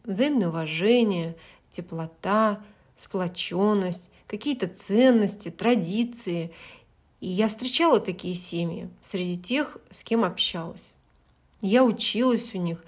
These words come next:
задавалась вопросами, анализировала, а кем-то даже восхищалась и брала за образец, а, для подражания поведения некоторых женщин.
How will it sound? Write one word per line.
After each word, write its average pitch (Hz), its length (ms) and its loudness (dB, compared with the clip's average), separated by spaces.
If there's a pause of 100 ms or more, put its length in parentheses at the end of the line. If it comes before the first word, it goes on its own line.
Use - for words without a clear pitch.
(240)
задавалась 220 580 4
вопросами, 190 920 0 (240)
анализировала, 180 1200 0 (500)
а 180 120 -4
кем-то 196 840 0
даже 160 320 -4
восхищалась 202 840 -2 (400)
и 180 240 -2
брала 175 580 2
за 170 320 -2
образец, 175 680 -4 (380)
а, 175 160 -6
для 175 140 -4
подражания 185 720 0
поведения 180 500 -2
некоторых 185 760 -4
женщин. 175 680 -4